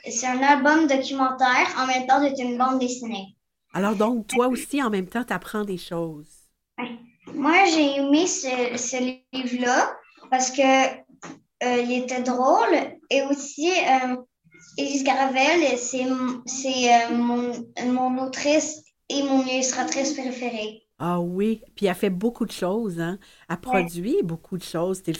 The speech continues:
Speaker 2: c'est le fun parce qu'on peut en lire beaucoup. Super. Puis toi, Thomas, est-ce que tu as apporté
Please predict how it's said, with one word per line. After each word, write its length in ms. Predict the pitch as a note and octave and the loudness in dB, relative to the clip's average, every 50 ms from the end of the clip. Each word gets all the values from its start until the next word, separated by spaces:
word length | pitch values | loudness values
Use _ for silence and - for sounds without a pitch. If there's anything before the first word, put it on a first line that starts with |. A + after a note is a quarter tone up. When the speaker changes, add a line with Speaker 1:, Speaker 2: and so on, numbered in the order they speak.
| - - | -8 -16
Speaker 2:
c'est 160 | - - F3 | -10 -8 -8
le 60 | E3 | -4
fun 160 | - A#3 C#4 | -4 -4 -4
parce 180 | C4+ A#3+ F#3+ - | -4 -6 -8 -6
qu'on 160 | - F3 E3+ | -6 -6 -6
peut 160 | E3 - G3 | -4 -4 -4
en 60 | F3+ F3 | -2 -2
lire 260 | E3 E3+ F#3+ G3+ G3 | -2 0 -2 -2 -2
beaucoup. 560 | F#3 E3+ G3 G#3 G#3 - - A3+ A#3 C#4+ C#4 - _ _ _ _ _ _ | -4 -2 -4 -4 -4 -4 -10 -10 -8 -8 -10 -14 _ _ _ _ _ _
Super. 800 | - - - - F#4 A#4 - E3+ D3 C#3 E3+ G#3+ G3+ C#3 A#2+ - - - - - _ _ | -10 -8 -2 -2 -2 -2 -2 -4 -4 -2 -4 -4 -4 -6 -8 -12 -16 -20 -20 -20 _ _
Puis 80 | - | -10
toi, 140 | - F4+ B4+ C5 - | -4 -4 -4 -2 0
Thomas, 380 | - G#3 F3 F3 F3+ F3+ A3+ | -2 -2 0 0 -2 -2 -2
est-ce 140 | A#3+ A3 - | -2 -4 -4
que 80 | - A#3+ | -6 -8
tu 160 | A#3 - C#4 | -6 -2 0
as 60 | C#4 | 0
apporté 560 | C4+ C4 - C4+ C4 - - - C#4 E4+ - | 0 0 -2 -4 -4 -4 -8 -8 -8 -8 -8